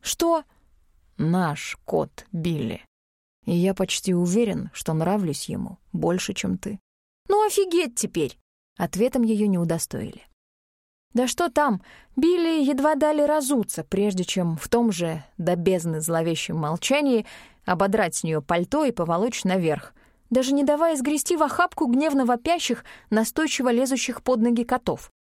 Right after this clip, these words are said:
Не пустить к котикам? Милуйте боги, есть ли вообще сердце у этой некроманской ледышки? «Да какого хрена, Макс?» зашипела Билли, вконец обозлившись и протрезвев, что вдвойне печалило.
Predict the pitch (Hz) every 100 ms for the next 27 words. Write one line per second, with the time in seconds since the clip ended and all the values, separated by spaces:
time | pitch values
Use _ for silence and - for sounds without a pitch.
0 | _ _ 254 302 311 285 - 381 - -
1 | - - 427 415 226 - 175 - _ _
2 | _ _ _ 349 403 440 294 208 220 220
3 | 381 370 202 - - - 247 339 339 359
4 | 381 370 - 381 359 320 359 359 320 311
5 | 320 320 - - _ - 320 359 330 339
6 | 330 - 320 339 330 262 - - - _
7 | _ _ _ _ - 277 349 359 415 415
8 | - 480 480 277 262 311 320 208 - -
9 | _ _ _ - 185 185 202 196 185 180
10 | 269 294 214 - - _ - - 196 220
11 | 220 - - 185 196 196 160 139 - -
12 | - - _ _ 392 466 302 - 254 190
13 | 165 180 - - - 233 190 180 165 180
14 | 190 - - - - 196